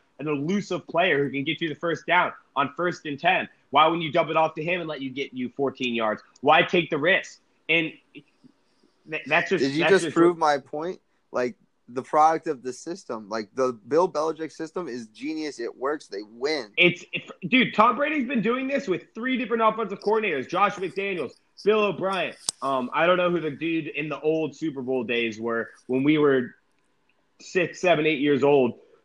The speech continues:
Speaker 1: But, yeah, I mean, dude, he's, he's proven to do it with a bunch of different people. And he's never had elite weapons besides that one year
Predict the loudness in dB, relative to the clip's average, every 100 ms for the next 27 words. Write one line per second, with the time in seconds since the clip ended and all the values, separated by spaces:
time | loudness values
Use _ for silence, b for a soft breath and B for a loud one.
0 | 2 4 4 2 0 4 4 2 0 -2
1 | -6 -4 -2 -2 -2 -4 -2 -2 -2 -2
2 | -2 0 0 4 4 4 0 -2 -4 -2
3 | -4 -4 -6 -6 -6 -10 b b 6 8
4 | 8 6 6 6 6 6 4 2 0 -2
5 | -2 -2 -4 -2 0 -2 -4 -10 -12 -8
6 | -2 -2 -2 -4 -4 -6 -4 -4 -4